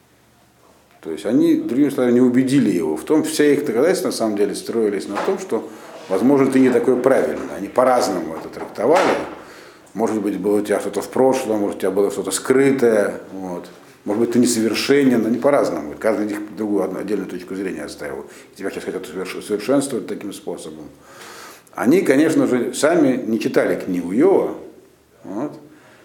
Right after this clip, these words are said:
и поэтому не знали, с чего всё началось, так? А началось всё с того, что Иову был послан Несайон. Несайон — это испытание.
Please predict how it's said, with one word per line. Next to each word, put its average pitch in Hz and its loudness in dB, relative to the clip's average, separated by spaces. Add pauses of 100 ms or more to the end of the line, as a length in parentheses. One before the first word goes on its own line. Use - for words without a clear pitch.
(140)
и 98 -8
поэтому 123 2
не 123 6
знали, 123 4
с - -4
чего 120 2
всё 110 -2
началось, - -4 (180)
так? 95 -12 (1300)
А 80 -12
началось 127 0
всё 135 0
с - -6
того, 165 2 (540)
что - -6
Иову 151 6
был 123 4
послан 139 2
Несайон. 143 4 (160)
Несайон — 117 0
это 131 0 (1300)
испытание. - -2